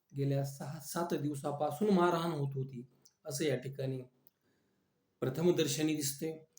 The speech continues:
इतकंच नाही, तर पोस्टमॉर्टम रिपोर्टनुसार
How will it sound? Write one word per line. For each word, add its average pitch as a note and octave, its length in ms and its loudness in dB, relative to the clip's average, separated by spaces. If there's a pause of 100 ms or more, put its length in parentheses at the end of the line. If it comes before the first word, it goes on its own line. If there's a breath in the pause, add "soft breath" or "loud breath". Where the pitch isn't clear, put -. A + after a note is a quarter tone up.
(140)
इतकंच G3 420 4
नाही, D#3+ 260 6 (420)
तर - 40 -6
पोस्टमॉर्टम E3+ 880 2
रिपोर्टनुसार D3 760 2